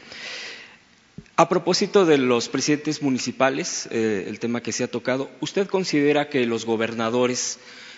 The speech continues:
tienen, han tenido un papel diferente a pesar de ser de diferentes partidos, eh, particularmente en la seguridad pública,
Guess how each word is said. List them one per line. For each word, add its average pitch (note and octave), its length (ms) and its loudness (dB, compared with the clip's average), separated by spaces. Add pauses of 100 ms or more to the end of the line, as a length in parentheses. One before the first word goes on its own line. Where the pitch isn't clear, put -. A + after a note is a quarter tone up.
(120)
tienen, E3 360 4
han E3 160 2
tenido D#3 220 4
un D3+ 80 0
papel C3+ 320 0
diferente C3 520 0
a B2 120 -2
pesar C#3+ 300 0
de C#3 100 -2
ser B2+ 540 -2
de A#2 180 0
diferentes A#2 460 -2
partidos, A#2+ 640 -2 (640)
eh, A2+ 440 0
particularmente D#3 680 0
en D#3 80 4
la C3 80 0
seguridad B2+ 460 0
pública, B2 580 0